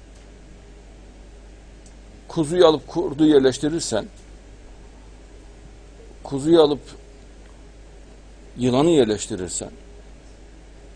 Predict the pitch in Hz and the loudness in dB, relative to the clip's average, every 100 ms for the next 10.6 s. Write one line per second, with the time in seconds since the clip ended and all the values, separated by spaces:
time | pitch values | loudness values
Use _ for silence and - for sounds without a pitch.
0 | - - - - - - - - 110 107 | -20 -20 -20 -20 -20 -20 -20 -12 -2 -2
1 | 90 - 117 127 - 226 185 - - - | -2 -6 -12 -12 -12 -12 -14 -18 -20 -20
2 | - - - - - - - - - - | -20 -20 -20 -20 -20 -20 -20 -20 -20 -20
3 | - - - - - - - - - - | -20 -20 -20 -20 -20 -20 -20 -20 -20 -20
4 | - 95 95 101 117 113 98 95 92 95 | -12 -8 -8 -8 -12 -12 -8 -8 -8 -10
5 | 90 85 - 87 80 - - - 101 110 | -12 -16 -18 -18 -18 -20 -18 -14 -6 -4
6 | 107 175 294 - 185 147 156 156 117 117 | -4 -8 -14 -12 -10 -10 -12 -8 -4 -4
7 | 104 - - - - - - - 160 147 | -6 -10 -20 -20 -20 -20 -20 -10 -6 -6
8 | 147 110 110 120 120 120 143 131 139 139 | -4 -2 -2 -4 -4 -4 -6 -4 -6 -4
9 | 120 98 90 170 185 202 202 214 196 190 | -2 -2 -2 -8 -4 0 2 2 2 0
10 | 143 110 - 92 82 | 0 -4 -8 -8 -8